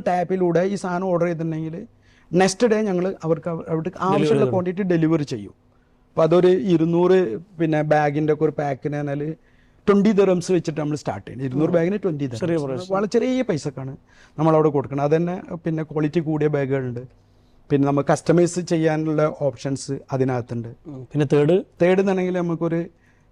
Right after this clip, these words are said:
Speaker 1: ബാഗ് ബാസ്ക്കറ്റ് എന്ന് പറഞ്ഞിട്ട് നമ്മൾക്ക് ഒരു ഓൺലൈൻ പോർട്ടലുണ്ട്.
Speaker 2: ആ, ഇ-കൊമേഴ്സ്.
Speaker 1: ഇ-കൊമേഴ്സ് പോർട്ടലാണ്. അതിനകത്ത് നമ്മള് പ്രീമിയം ബാഗുകളാണ് സെൽ ചെയ്യണത്.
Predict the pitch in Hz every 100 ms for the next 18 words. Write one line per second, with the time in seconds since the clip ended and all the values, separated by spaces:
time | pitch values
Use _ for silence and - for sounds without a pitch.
0 | _ - 147 160 190 180 185 185 - 180
1 | 185 165 151 156 151 139 131 - 143 147
2 | 143 135 135 135 123 104 - 107 - -
3 | _ 160 120 123 156 139 139 131 127 185
4 | 196 - 170 127 - 104 - - - 160
5 | 185 208 202 202 190 180 190 190 254 -
6 | 202 214 220 220 226 196 175 151 151 151
7 | 160 151 131 120 107 - -